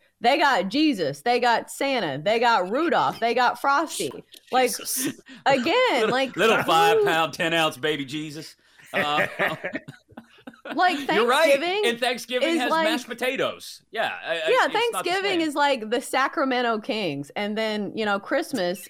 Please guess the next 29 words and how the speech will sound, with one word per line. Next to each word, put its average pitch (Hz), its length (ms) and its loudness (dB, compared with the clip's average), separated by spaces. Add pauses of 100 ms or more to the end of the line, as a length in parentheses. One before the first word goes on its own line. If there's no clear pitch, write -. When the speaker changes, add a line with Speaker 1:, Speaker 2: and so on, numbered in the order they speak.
Speaker 1:
is, 196 240 -2
like, 185 320 2 (140)
the 214 140 2
Golden 220 420 2
State 220 240 2
Warriors 202 480 0
in 190 120 -4
their 196 140 -4
prime. 220 400 -2
There's 226 180 0
just 285 260 -4
no 262 220 2
matching 262 460 -2
up 466 160 -4
of 185 140 -10
those 143 260 -8
two. - 360 -6 (720)
Like, 233 140 -2
am 254 120 2
I 240 100 4
wrong 226 280 2
here? 427 200 0 (1080)
Speaker 3:
No, 226 480 0
no, 208 220 -2
you, 202 260 -2
you 165 120 -12
make 175 200 -4
a 185 60 -6
point. 151 360 -2